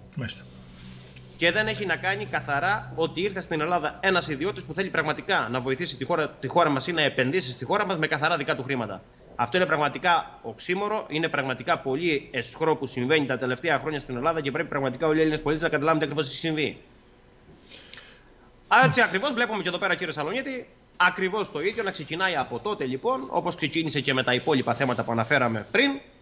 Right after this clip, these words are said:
Speaker 2: και με την ηθαγένεια αλλά και με τα νομικά πρόσωπα ιδιωτικού δικαίου και τους ιδιώτες. Έτσι το βλέπουμε και εδώ όσον αφορά και τις εφορίες. Να βλέπουμε τελικά η εφορία που, άμα ρωτήσουμε το περισσότερο ποσοστό των συνανθρώπων μας σήμερα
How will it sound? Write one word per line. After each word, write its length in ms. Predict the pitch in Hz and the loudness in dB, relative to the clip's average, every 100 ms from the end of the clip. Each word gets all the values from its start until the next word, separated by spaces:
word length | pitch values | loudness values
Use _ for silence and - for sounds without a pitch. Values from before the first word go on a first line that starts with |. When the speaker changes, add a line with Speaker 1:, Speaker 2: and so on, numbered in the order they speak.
| - _ _ - - - _ - - | -20 _ _ -20 -20 -20 _ -20 -4
Speaker 2:
και 120 | - | 2
με 120 | 185 170 | 4 4
την 160 | 156 | 2
ηθαγένεια 480 | 147 151 147 156 143 | 0 0 2 0 0
αλλά 160 | 135 131 | -2 -2
και 140 | 180 | -2
με 100 | 156 | 0
τα 200 | 143 127 | 0 -2
νομικά 380 | 147 139 135 156 | -2 0 0 0
πρόσωπα 280 | 151 139 135 | 0 -2 -2
ιδιωτικού 360 | 131 131 139 | -2 -2 -2
δικαίου 280 | 131 117 127 | -2 0 0
και 100 | 117 | -2
τους 140 | 113 131 | -2 -2
ιδιώτες. 480 | 131 220 208 190 - - | 2 2 2 -2 -6 2
Έτσι 240 | 185 175 | 2 4
το 80 | 143 | 0
βλέπουμε 340 | 165 147 147 | 0 0 -2
και 140 | 127 135 | 0 0
εδώ 480 | 123 147 123 95 - - - - - - | 2 0 0 -2 -12 -20 -20 -20 -20 -6
όσον 280 | 156 - 180 | 0 2 4
αφορά 300 | 160 156 175 | 2 2 2
και 180 | - 196 | 2 -2
τις 220 | 185 - | -2 -6
εφορίες. 640 | 143 113 107 147 226 - - - - - | -6 -6 -6 -6 -6 -8 -16 -18 -16 0
Να 160 | 143 | 2
βλέπουμε 340 | 143 220 208 185 | 2 0 0 0
τελικά 600 | 160 147 135 190 262 269 - | 0 0 0 0 0 -4 -2
η 120 | 143 | 0
εφορία 420 | 151 165 220 220 | 0 2 2 2
που, 320 | - 180 160 - - | 2 -2 -4 -6 0
άμα 220 | 240 269 | 2 2
ρωτήσουμε 640 | 220 254 240 220 185 135 - - - - - - - - - | 0 -4 -8 -4 -4 -4 -8 -16 -20 -20 -20 -20 -20 -12 2
το 120 | 226 | 4
περισσότερο 580 | 233 233 262 330 294 269 | 6 4 2 -2 0 0
ποσοστό 440 | 233 196 190 240 | -2 -6 -4 -2
των 120 | 220 | -2
συνανθρώπων 560 | 190 196 175 190 202 170 | -2 0 0 0 -2 -2
μας 240 | 175 180 | -2 -2
σήμερα 600 | - 160 135 135 180 - | 0 0 2 0 -4 -10